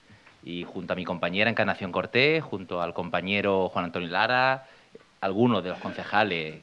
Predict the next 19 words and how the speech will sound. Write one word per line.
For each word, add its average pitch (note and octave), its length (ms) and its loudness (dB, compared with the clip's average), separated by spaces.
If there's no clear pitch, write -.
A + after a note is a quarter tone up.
que E2 280 -6
están F#2 320 -4
en F2+ 180 -6
mi F2+ 120 -6
grupo F2+ 240 -4
municipal, F#2 580 2
eh, E2+ 140 -6
compañeros F#2 440 -4
de G2 40 -2
Izquierda F#2+ 260 -6
Unida, A#2 380 2
hicimos F#2+ 320 -8
una G#2 140 -2
labor G#2+ 480 4
denunciando F#2 600 -2
todo G#2 140 2
aquello G2+ 300 0
que A2+ 80 0
consideramos G2 760 0